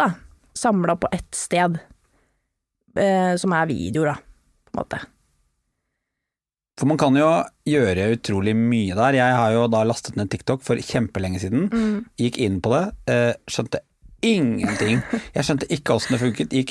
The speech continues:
Speaker 2: ut av det igjen, og så så jeg at andre begynte å bruke det.
Speaker 1: Ja.
Speaker 2: Og så innså jeg at for meg så er dette bare enormt tidsfordriv.
Speaker 1: Ja, det er jo farlige greier.
Speaker 2: Og det som imponerer meg med TikTok, det er jo hvor mye talent som er der.
Speaker 1: Ja, det er veldig,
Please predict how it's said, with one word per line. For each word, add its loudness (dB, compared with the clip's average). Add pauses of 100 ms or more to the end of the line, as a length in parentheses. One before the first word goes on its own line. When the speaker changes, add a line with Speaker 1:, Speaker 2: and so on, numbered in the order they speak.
Speaker 2:
ut -2
av 0
det 4
igjen, 2
og -4
så -6
så 0
jeg 4
at -12
andre 0
begynte 0
å -2
bruke -2
det. 2 (120)
Speaker 1:
Ja. 2 (100)
Speaker 2:
Og -4
så 2
innså 0
jeg 4
at -4
for 0
meg 4
så 0
er 2
dette -4
bare -2 (100)
enormt 2
tidsfordriv. -2
Speaker 1:
Ja, 0 (100)
det 2
er 2
jo 0 (180)
farlige 0
greier. 0 (120)
Speaker 2:
Og -2
det 4 (100)
som 0
imponerer 2
meg 4
med 0
TikTok, 0
det 2
er 4
jo 2
hvor 4
mye 2
talent 2
som 0
er 4
der. 0 (420)
Speaker 1:
Ja, 2 (1120)
det 2
er 2
veldig, 2